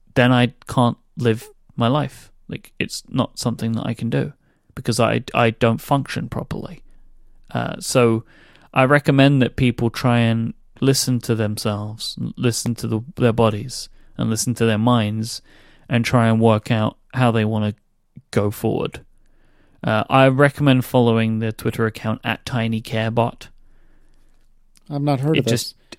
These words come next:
Speaker 1: it tweets these things every now and then. It's, it's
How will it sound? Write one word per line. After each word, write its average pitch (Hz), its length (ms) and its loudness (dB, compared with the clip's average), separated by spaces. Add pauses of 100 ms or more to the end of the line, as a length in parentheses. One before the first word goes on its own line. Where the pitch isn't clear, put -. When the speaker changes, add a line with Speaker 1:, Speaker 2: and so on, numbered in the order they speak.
Speaker 1:
it - 180 0
tweets - 340 0
these 127 240 -2
things 123 280 2
every 123 240 0
now 123 260 2
and 123 140 2
then. 123 360 0 (560)
It's, - 420 -10 (440)
it's - 540 -6